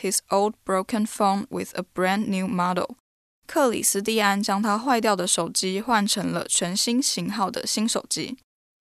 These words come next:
接着我们来看到第十题，这一题可以填形容词、名词或分词来修饰后面的名词therapy。空格这一句以转折词while开头，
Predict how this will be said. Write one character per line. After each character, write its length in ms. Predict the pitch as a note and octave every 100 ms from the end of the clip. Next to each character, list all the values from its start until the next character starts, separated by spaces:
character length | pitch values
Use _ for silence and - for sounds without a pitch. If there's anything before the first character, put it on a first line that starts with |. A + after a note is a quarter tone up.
| _
接 160 | B3+ B3
着 160 | B3
我 60 | F#3
们 120 | F3
来 140 | F3
看 220 | F3 G#3 G3
到 120 | G3
第 160 | B3+
十 240 | B3+ - F3
题， 360 | - D#3 G#3 _ _ _ _ -
这 160 | B3+
一 60 | C#4
题 160 | A#3
可 180 | G3 A3+
以 60 | F#3
填 260 | - E3+
形 220 | F3+ F3 F3+
容 180 | F#3+
词、 400 | G#3 - F3+ F#3 -
名 240 | F3+ F3+
词 360 | G3+ - F3 F3+ -
或 100 | F#3
分 300 | - A3+ A#3
词 340 | - - - - _ _ -
来 120 | F3
修 220 | - A#3+
饰 180 | A#3 A#3+
后 160 | A#3
面 220 | G#3 G3 F3
的 100 | F3
名 240 | E3+ F3
词 360 | - - D#3+ -
therapy。 680 | - - F#3 F#3 - - B3 _ _ _ _ _
空 300 | - D4+ A3+
格 200 | F#3 F3+
这 200 | G#3 G#3
一 80 | F#3+
句 200 | A3 G3+
以 140 | F3+
转 340 | - F#3 E3+
折 240 | E3+ E3+ F3+
词 340 | - - F3
while 380 | F3 G#3+ A#3+ - -
开 240 | G3+ F3+
头， 340 | A3+ - -